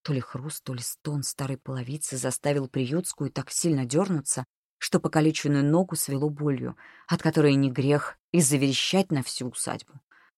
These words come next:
Но Маришке удалось заставить себя смолчать. Она оглянулась на дверь. Но занавес из темноты в проеме так никто и не потревожил.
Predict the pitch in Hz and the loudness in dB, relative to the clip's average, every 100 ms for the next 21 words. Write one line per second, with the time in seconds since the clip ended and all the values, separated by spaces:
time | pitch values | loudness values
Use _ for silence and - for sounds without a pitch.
0 | _ _ 151 143 139 165 - 151 147 147 | _ _ 0 2 2 -2 -2 0 2 2
1 | 143 139 151 151 151 151 147 - 151 151 | 0 -2 -2 -2 -2 -4 -4 -4 -4 -4
2 | 131 120 - _ _ _ _ _ - 131 | -8 -10 -16 _ _ _ _ _ -4 0
3 | 131 151 170 - _ - 147 135 131 135 | 2 0 -2 -10 _ -6 -4 0 0 -2
4 | 131 156 143 123 120 _ _ _ _ _ | -4 -4 -4 -6 -8 _ _ _ _ _
5 | _ _ _ - 135 123 156 185 147 127 | _ _ _ -4 -2 0 0 2 0 -2
6 | 131 - 135 131 135 - 185 196 - - | -6 -4 -4 -4 -6 -6 -6 -6 -10 -10
7 | 135 123 165 196 151 123 - - _ _ | -6 -2 0 0 0 -4 -10 -20 _ _
8 | _ 156 - 147 - - 139 139 151 151 | _ -4 0 -2 -2 -2 0 2 0 -2
9 | 151 156 156 165 139 127 135 | -8 -4 -4 -4 -8 -10 -14